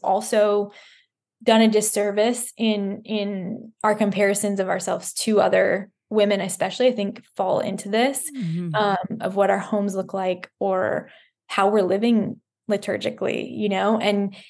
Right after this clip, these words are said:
Speaker 1: and I think that we're getting it wrong in that, because what we should learn, what we can learn, what is offered in this is, is really, like, everyone is called as themselves.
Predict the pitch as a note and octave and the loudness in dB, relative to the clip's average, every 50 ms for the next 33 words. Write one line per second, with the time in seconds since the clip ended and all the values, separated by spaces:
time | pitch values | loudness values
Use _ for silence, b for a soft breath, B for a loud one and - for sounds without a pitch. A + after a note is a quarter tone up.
0 | B B - - A3+ A3+ A3 G#3 G#3 G#3 G#3+ - - _ _ - A3+ A3 A3+ A3 | B B -2 2 4 4 4 4 2 0 -2 -6 -10 _ _ 0 2 2 2 2
1 | A3 - - A#3+ A#3 A3+ A3+ B3 - - - - _ _ _ _ _ _ _ _ | -2 -2 0 0 2 4 4 2 2 2 -2 -14 _ _ _ _ _ _ _ _
2 | _ _ _ _ _ - - A3 A#3 A3+ A3 A3+ A#3 G#3+ G#3+ G#3 G3+ - - G3+ | _ _ _ _ _ -12 -4 -4 -4 -2 0 0 0 2 2 0 -4 -4 -2 -2
3 | G3 G3 G3 G3 - G3 F#3+ F3 - - - A3 - G3 - - G3+ G3 F#3+ F#3+ | -2 -2 -2 -4 -6 -8 -6 -4 -4 -4 -4 -4 -6 -6 -2 -2 -2 -2 -2 -2
4 | F#3+ G3+ G#3 G3 - - - G#3+ G#3 G3+ F#3+ - - G#3 G#3 G3+ G3 - - G#2+ | 0 2 4 4 2 2 -2 -6 -6 -6 -6 -4 -4 -2 -2 -2 -4 -4 -4 -4
5 | G#2+ - G3+ G3 G3 G3 - - - - - G3+ G3+ F#3+ F#3+ F#3 G3 F#3+ F#3+ F#3+ | -4 -4 -4 -2 -2 -2 -2 -4 -8 -8 -4 -4 -4 -2 -4 -4 -6 -6 -4 -4
6 | F#3+ - - - B B B B B B B - A3+ A3 - - F#3+ G3+ G3+ A#3+ | -4 -4 -6 -10 B B B B B B B 0 0 0 2 2 2 2 2 2
7 | A#3 G#3 G3 F#3+ F#3 F#3+ G3 - G#3 G3+ G3+ - - - A3+ G3 G3 F#3 G3 A3 | 0 2 0 0 -2 -4 -4 -4 -4 -6 -8 -6 -4 -2 -2 -2 -2 -2 0 0
8 | B3 B3+ F#4 F4 C#4 A3 F#3+ F3+ F#3 F3 F3+ - - _ _ _ _ _ _ _ | 2 2 2 0 2 2 2 2 2 0 -2 -6 -18 _ _ _ _ _ _ _
9 | _ _ _ _ _ _ _ _ _ _ _ _ _ _ _ _ _ _ _ _ | _ _ _ _ _ _ _ _ _ _ _ _ _ _ _ _ _ _ _ _
10 | _ _ _ _ _ _ _ _ _ _ _ _ - - B3 B3 A#3 A3 B3+ C4 | _ _ _ _ _ _ _ _ _ _ _ _ 0 2 4 4 4 2 2 4
11 | B3 A#3+ A3+ A3 G#3+ G#3 G3 F#3+ G3 F#3+ - - - - - G#3+ G3+ G3+ G3 G3 | 4 4 4 2 2 0 0 -2 -4 -6 -8 -12 -12 -4 0 2 4 4 4 4
12 | F#3+ F#3 F#3 F#3 F#3+ - - - _ _ _ _ _ _ _ _ _ - G#3 G3+ | 4 4 2 2 0 -6 -12 -14 _ _ _ _ _ _ _ _ _ -4 -2 0
13 | G3+ G3+ G3+ F#3 F#3 - - - - - - - - - - - - - G#3+ A3 | 2 0 0 -2 -2 -6 -6 -6 -8 -8 -6 -6 -4 -4 -6 -8 -10 -10 -12 -12
14 | - - | -12 -12